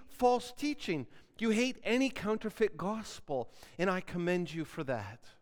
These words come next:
Verse four, "But I do have this against you,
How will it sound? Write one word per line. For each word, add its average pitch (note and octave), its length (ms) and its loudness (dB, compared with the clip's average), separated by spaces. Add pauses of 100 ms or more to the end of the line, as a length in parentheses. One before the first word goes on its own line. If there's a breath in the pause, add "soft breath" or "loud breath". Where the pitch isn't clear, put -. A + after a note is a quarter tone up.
(1500)
Verse C#3+ 180 -4
four, F#2 460 -8 (1400)
"But F#2+ 320 -6 (1800)
I G2+ 100 -10
do D#3 240 -2
have F3 260 -4
this D3 240 -6
against C3 440 -10
you, - 200 -18